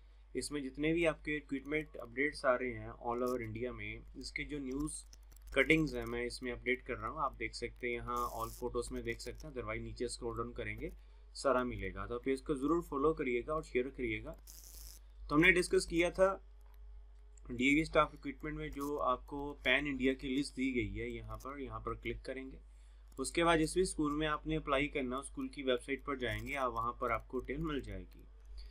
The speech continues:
तो जैसे भी बिहार zone के vacancies निकली हैं, ये मैंने आपके सामने Google form open किया। अगर आपको Google form का लिंक नहीं मिलता, हमसे contact करके आप उस link को, active link ले सकते हैं जो हमारे पास available रहेगा। सबसे पहले आप यहाँ पर नाम fill करेंगे,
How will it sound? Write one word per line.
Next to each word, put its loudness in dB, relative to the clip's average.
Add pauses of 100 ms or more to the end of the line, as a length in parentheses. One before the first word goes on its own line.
(260)
तो -2
जैसे 0
भी -2
बिहार 4
zone -2
के 0
vacancies -4
निकली -2
हैं, -2
ये -2
मैंने -4
आपके -8
सामने -4
Google -2
form -2
open 0
किया। -2
अगर 0
आपको -2
Google -4
form 0
का -8
लिंक -8
नहीं -4
मिलता, -2
हमसे -2
contact -4
करके 0 (580)
आप 12
उस -2
link 0 (1000)
को, 6
active -2
link 2
ले -2
सकते -4
हैं 2
जो -2
हमारे -4
पास 0
available -6
रहेगा। -12
सबसे -4
पहले -4
आप 0
यहाँ -2
पर -4
नाम 0
fill -4
करेंगे, -4